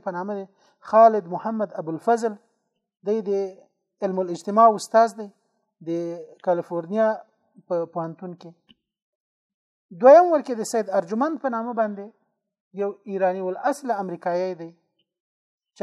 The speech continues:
هغه هم د علم الاجتماع یا د ټولنیزو علومو استاد دی. آه، د امریکا د نیویارک په سټیټ یونیورسټۍ کې استاد دی. او دا نور بیا د اته کسان چې دي، دا بیا پکې، م، اصلي کافران دي.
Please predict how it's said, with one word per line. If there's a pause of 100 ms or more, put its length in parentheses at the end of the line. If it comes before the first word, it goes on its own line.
هغه
هم
د
علم
الاجتماع (180)
یا
د
ټولنیزو (360)
علومو (560)
استاد
دی. (680)
آه، (560)
د (120)
امریکا (140)
د
نیویارک
په
سټیټ
یونیورسټۍ
کې
استاد
دی. (1120)
او
دا
نور
بیا (300)
د
اته
کسان
چې
دي، (360)
دا
بیا
پکې، (840)
م، (120)
اصلي
کافران
دي.